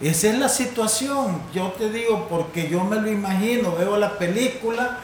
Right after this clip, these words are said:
porque ya uno ha estado en situaciones y ha sabido resolverlas de otra forma. Entonces,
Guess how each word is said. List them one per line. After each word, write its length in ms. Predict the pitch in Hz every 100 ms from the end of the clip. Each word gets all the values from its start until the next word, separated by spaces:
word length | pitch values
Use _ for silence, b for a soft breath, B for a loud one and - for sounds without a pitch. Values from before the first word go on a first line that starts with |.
| B B -
porque 360 | 170 - 175
ya 140 | 175 180
uno 220 | 202 208
ha 40 |
estado 340 | 208 - 190 208
en 80 |
situaciones 1000 | 202 202 - 170 - 165 170 196 226 226 - B B
y 160 | 156 165
ha 100 | 156
sabido 520 | - 180 180 190 202
resolverlas 760 | 185 175 160 143 160 180 180 143
de 80 |
otra 280 | 156 151 180
forma. 600 | 180 214 262 254 175 160 B B B B B -
Entonces, 1080 | 160 160 - 165 160 170 170 214 214 214